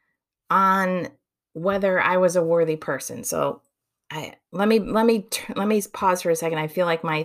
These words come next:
thoughts got all jumbled up. On my birthday, I said to myself, "If people, let, let's count how many people wish you a happy birthday.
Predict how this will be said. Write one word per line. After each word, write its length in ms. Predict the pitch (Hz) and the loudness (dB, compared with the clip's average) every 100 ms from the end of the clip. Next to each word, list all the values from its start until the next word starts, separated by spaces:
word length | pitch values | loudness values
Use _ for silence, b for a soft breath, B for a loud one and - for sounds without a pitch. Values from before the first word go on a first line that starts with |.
| - | 0
thoughts 320 | 151 151 - | 0 0 -6
got 200 | 151 151 | -6 -4
all 320 | 151 147 147 | -2 0 -2
jumbled 380 | 147 151 151 147 | -4 -6 -4 -2
up. 260 | 143 - B B B B B B 160 | -2 -4 B B B B B B 2
On 140 | 208 | 6
my 160 | 208 196 | 6 6
birthday, 580 | 180 160 - 143 143 - | 4 2 -4 -2 0 0
I 120 | 165 | -2
said 260 | 165 165 | -2 -4
to 60 | 160 | -4
myself, 640 | 160 156 - - 151 - _ _ _ _ _ _ _ _ _ _ _ _ _ _ | -4 -4 -6 -8 -12 -16 _ _ _ _ _ _ _ _ _ _ _ _ _ _
"If 400 | - 247 247 - - | 8 8 8 2 -2
people, 640 | 262 254 262 247 247 240 - _ 196 | 0 4 6 6 4 2 -6 _ -2
let, 240 | 233 214 | -2 2
let's 220 | 254 254 | 0 0
count 340 | - 240 202 - | -2 -2 -2 -2
how 120 | 196 | -4
many 220 | 190 170 | -4 -4
people 720 | 156 185 170 160 143 143 - | -6 -8 -6 -4 -4 -6 -8
wish 240 | 151 160 - | -4 -4 -4
you 80 | 147 | -6
a 40 | |
happy 240 | 139 139 | -6 -10
birthday. 480 | 135 131 127 127 - | -10 -12 -12 -14 -16